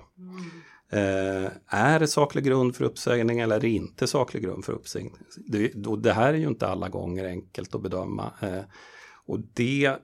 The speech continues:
Speaker 2: ska bli enklare att göra, eh, har man tänkt sig.
Speaker 1: Mm.
Speaker 2: Ehm, och,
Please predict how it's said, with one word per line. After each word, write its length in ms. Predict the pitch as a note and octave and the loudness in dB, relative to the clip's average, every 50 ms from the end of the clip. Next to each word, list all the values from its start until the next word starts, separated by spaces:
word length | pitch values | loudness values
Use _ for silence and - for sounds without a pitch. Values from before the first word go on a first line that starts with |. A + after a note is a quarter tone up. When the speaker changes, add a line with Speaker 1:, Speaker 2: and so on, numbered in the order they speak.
| _ _ _ _ _ | _ _ _ _ _
Speaker 2:
ska 320 | - - - - B2+ A#2 | -14 -12 2 4 4 4
bli 260 | A2 A2+ A2 A2 - | 4 4 0 2 4
enklare 500 | - C#3+ C3 F#2 F2+ F2 - F3+ F#3+ F#3+ | 4 4 4 4 2 0 0 2 4 4
att 80 | D#3+ B2 | 4 4
göra, 360 | G#2+ G2 - - - - - - - D4 A#3 | 4 2 2 0 -2 -4 -6 -8 -10 -8 -6
eh, 140 | C3 A2 G2+ | -4 -4 -2
har 120 | G#2 G#2 | 0 0
man 140 | F#2+ F#2+ G2 | 0 -2 -4
tänkt 280 | F#2+ - - G2+ G#2+ - | -4 -6 -6 -6 -8 -8
sig. 280 | - - G2+ G#2+ C3+ - - | -8 -8 -8 -8 -10 -12 -14
Speaker 1:
Mm. 140 | F#3 F#3 F3+ - - - - - _ _ | -14 -14 -14 -14 -16 -20 -20 -20 _ _
Speaker 2:
Ehm, 680 | - G2 G2 G2+ G2 - - G2 G2+ G2 G2 G2 G#2 - - - _ _ _ _ _ _ _ _ _ _ _ _ | 0 0 2 2 2 2 0 0 0 0 -2 -2 -4 -6 -10 -18 _ _ _ _ _ _ _ _ _ _ _ _
och, 140 | - A#2 | 0 0